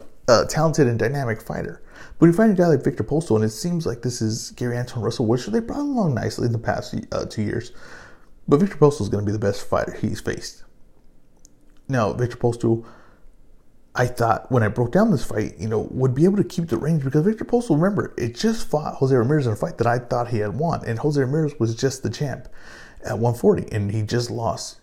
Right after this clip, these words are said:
you know, in decisive fashion to Josh Taylor, but still competitive fight, a very good fight, entertaining fight. Showed that he was at that level. So if Victor Postol just beat a guy that just showed Josh Taylor he's at the level, and also Victor Postol,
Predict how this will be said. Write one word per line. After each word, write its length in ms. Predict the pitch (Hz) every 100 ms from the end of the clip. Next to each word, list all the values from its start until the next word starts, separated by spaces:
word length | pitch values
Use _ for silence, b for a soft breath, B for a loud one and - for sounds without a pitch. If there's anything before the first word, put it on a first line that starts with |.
| - - - _
you 80 | 196
know, 220 | 131 - -
in 180 | 139 135
decisive 560 | 135 - 233 269 151 -
fashion 480 | - 113 - 113
to 160 | 113 110
Josh 240 | 107 110
Taylor, 160 | - 165
but 400 | 170 - - -
still 260 | - 403 330
competitive 540 | 135 147 180 147 117
fight, 200 | - 151
a 40 |
very 260 | - 190 160
good 320 | - 175 165
fight, 160 | - -
entertaining 440 | 175 151 180 143
fight. 180 | 110 107
Showed 220 | - 185
that 60 | 135
he 60 |
was 140 | 135 123
at 120 | 123
that 100 | -
level. 260 | 143 143 -
So 240 | - 113 B B B
if 100 | -
Victor 180 | 214 139
Postol 300 | 175 156 127
just 180 | 135 135
beat 100 | 123
a 60 |
guy 220 | 92 107
that 160 | 107 95
just 200 | - -
showed 180 | 113 110
Josh 160 | 90
Taylor 280 | - 185 160
he's 120 | 110
at 100 | -
the 80 | -
level, 340 | - - 147 -
and 140 | 147
also 280 | 190 262 196
Victor 220 | 131 123
Postol, 460 | - 113 127 127